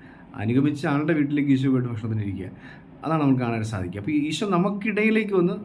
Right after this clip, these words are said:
നമുക്ക്, നമുക്കിടയിൽ താമസിക്കുന്നുണ്ട് എന്നുള്ളതാണ് നമുക്ക് മനസ്സിലാക്കാൻ സാധിക്കുക. മൂന്നാമതായിട്ട് യോഹന്നാന്റെ സുവിശേഷം പതിനാലാം അധ്യായം മൂന്നാം വാക്യം നമ്മൾ വായിക്കുന്നത് ഇങ്ങനെയാണ്,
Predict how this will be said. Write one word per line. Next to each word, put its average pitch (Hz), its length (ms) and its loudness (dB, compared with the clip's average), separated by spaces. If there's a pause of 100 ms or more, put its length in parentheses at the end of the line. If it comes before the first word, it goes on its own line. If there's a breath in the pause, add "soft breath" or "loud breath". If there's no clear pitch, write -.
(520 loud breath)
നമുക്ക്, 170 300 -2 (200)
നമുക്കിടയിൽ 165 500 2
താമസിക്കുന്നുണ്ട് 113 720 -2 (680 loud breath)
എന്നുള്ളതാണ് 131 500 4
നമുക്ക് 135 220 0
മനസ്സിലാക്കാൻ 127 440 2
സാധിക്കുക. 107 420 -4
മൂന്നാമതായിട്ട് 208 520 2
യോഹന്നാന്റെ 180 380 4
സുവിശേഷം 175 260 0
പതിനാലാം 165 460 0
അധ്യായം 160 280 0
മൂന്നാം 151 240 0
വാക്യം 151 180 -2
നമ്മൾ 143 160 2
വായിക്കുന്നത് 127 320 4
ഇങ്ങനെയാണ്, 104 460 0